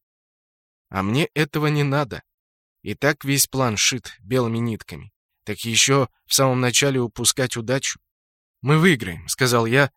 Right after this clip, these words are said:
закрывая инвентарь. "Я не знаю как, но я вынесу рекомендашки отсюда". Спрут хохотнул.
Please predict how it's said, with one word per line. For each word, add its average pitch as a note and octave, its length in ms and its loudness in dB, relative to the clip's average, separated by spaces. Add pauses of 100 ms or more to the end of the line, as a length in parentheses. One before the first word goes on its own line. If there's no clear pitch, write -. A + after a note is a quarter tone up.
закрывая A#2 640 2
инвентарь. A2+ 560 -4 (560)
"Я C#3+ 220 2
не E3 100 2
знаю D3+ 340 4
как, - 360 0 (240)
но A#2+ 100 0
я E3 160 4
вынесу D3 480 2
рекомендашки B2+ 720 0
отсюда". G#2 460 -4 (1200)
Спрут C#3+ 400 -4
хохотнул. G#2+ 600 -4